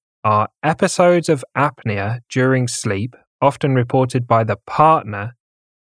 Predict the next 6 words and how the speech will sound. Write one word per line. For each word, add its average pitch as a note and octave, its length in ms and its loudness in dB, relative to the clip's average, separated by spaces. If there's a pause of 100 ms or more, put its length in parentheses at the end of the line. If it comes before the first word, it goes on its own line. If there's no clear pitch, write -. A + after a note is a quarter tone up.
(140)
snoring, D3+ 880 0 (560)
morning B2+ 440 0
headache, C3+ 760 -2 (580)
waking C3+ 440 0
up C3+ 200 2
feeling A#2 420 -2